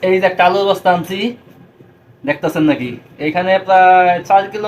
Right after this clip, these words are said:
মতো আলু হইব, সাড়ে তিন কিলো, চার কিলোর মতো। তো এই আলু বস্তার দাম কত নিছে জানেন? এই আলু বস্তার দাম নিছে সৌদি আরবের আঠারো রিয়াল, ঠিক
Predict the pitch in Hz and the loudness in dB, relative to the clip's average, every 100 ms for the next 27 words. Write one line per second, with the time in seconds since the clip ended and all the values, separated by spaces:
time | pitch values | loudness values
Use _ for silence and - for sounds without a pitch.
0 | 196 190 175 180 175 170 202 294 - - | -6 0 0 0 -4 -4 -4 -6 -12 -20
1 | _ _ _ _ - 165 175 165 170 175 | _ _ _ _ -2 -2 -2 -10 -4 -2
2 | 170 170 170 160 160 190 - - - - | -2 -2 -6 -4 -4 -4 -8 -20 -20 -20
3 | _ _ _ _ _ _ - 156 170 202 | _ _ _ _ _ _ -2 2 2 2
4 | 196 - 185 180 175 185 202 208 196 185 | -2 2 2 4 0 -2 -6 -8 -6 -2
5 | 190 208 226 175 - - _ _ _ _ | -2 -2 -4 -8 -18 -20 _ _ _ _
6 | 117 135 165 170 165 160 165 180 180 180 | 0 0 2 0 0 2 2 0 -4 0
7 | 175 214 247 - - 160 160 175 180 180 | 4 4 2 -6 -12 -6 -2 0 0 2
8 | 165 156 147 151 143 120 104 - - _ | 2 2 0 0 -2 -2 -4 -10 -20 _
9 | _ _ _ - | _ _ _ -10